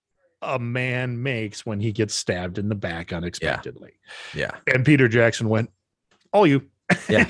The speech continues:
Speaker 1: Just
Speaker 2: all you.
Speaker 1: left it alone.
Speaker 2: Yep, all you. Yeah, uh, w-, when you told that story before, and I looked
Speaker 1: Yeah.
Speaker 2: up Christopher Lee after
Speaker 1: Yeah,
Speaker 2: that, and
Speaker 1: he's, he
Speaker 2: holy
Speaker 1: was
Speaker 2: shit.
Speaker 1: awesome.
Speaker 2: Yeah. He also has, I guess
Speaker 1: <clears throat>
Speaker 2: he had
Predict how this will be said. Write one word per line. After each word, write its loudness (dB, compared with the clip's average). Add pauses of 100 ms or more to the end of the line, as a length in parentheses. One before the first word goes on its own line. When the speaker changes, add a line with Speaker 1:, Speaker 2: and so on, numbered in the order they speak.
Speaker 1:
Just 0
Speaker 2:
all 8
you. 8
Speaker 1:
left 4
it 6
alone. 6 (300)
Speaker 2:
Yep, 4 (160)
all 2
you. -2 (520)
Yeah, 4
uh, 4
w-, -4
when -4
you -4
told 0
that 4
story 0
before, -4
and -10
I 2
looked 0
Speaker 1:
Yeah. -2
Speaker 2:
up -4 (360)
Christopher -6
Lee 0
after -2
Speaker 1:
Yeah, -2
Speaker 2:
that, -2
and 0
Speaker 1:
he's, -2
he -20 (460)
Speaker 2:
holy 6
Speaker 1:
was 4
Speaker 2:
shit. -2
Speaker 1:
awesome. -2 (240)
Speaker 2:
Yeah. 0 (320)
He 8
also 10
has, 6
I 2
guess 6
Speaker 1:
<clears throat> 4
Speaker 2:
he -2
had 0